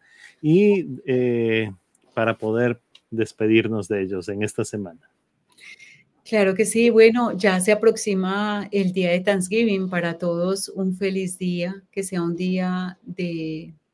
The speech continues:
Speaker 2: que se permitan relacionarse con sus seres queridos, en los que agradezcamos desde el corazón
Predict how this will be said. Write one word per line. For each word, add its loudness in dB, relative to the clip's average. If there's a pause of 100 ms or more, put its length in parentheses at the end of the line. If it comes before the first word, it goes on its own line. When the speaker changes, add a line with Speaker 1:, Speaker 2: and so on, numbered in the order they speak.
(600)
Speaker 2:
que -4
se 2
permitan -2 (840)
relacionarse -2
con -2
sus -6
seres -4
queridos, -4 (440)
en 4
los 0
que 2
agradezcamos 0
desde 2
el -2
corazón -4